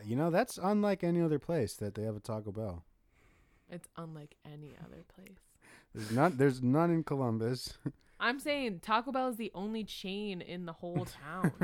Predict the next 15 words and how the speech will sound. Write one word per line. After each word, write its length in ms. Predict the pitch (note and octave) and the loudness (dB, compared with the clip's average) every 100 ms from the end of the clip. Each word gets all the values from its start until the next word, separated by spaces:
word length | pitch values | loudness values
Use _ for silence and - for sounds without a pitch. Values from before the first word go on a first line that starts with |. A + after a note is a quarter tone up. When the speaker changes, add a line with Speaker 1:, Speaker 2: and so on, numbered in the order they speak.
| D3 F3+ B2 - | 2 0 -2 -6
Speaker 1:
I 60 | - | -2
feel 100 | D3+ | 2
Speaker 2:
Also, 300 | A#3 A3 C#4+ | 2 2 0
Speaker 1:
you. 120 | A#3 | 0
Speaker 2:
you 60 | A#3 | -4
can't 340 | - B3 B3 | -4 -6 -6
pump 260 | B3+ B3+ B3 | -6 -8 -6
your 120 | A3+ | -8
gas 420 | F3 B2+ C#3 F3 | -4 -4 -6 -6
in 80 | G3+ | -10
Oregon. 560 | E3+ G3+ G#3+ A#3 A#3+ B3 | -8 -8 -6 -6 -6 -2
Speaker 1:
I 120 | E3+ | 2
don't 160 | D#3 B2 | 4 4
like 220 | G2+ F2+ | 2 -4
that. 260 | - E2 | -10 -14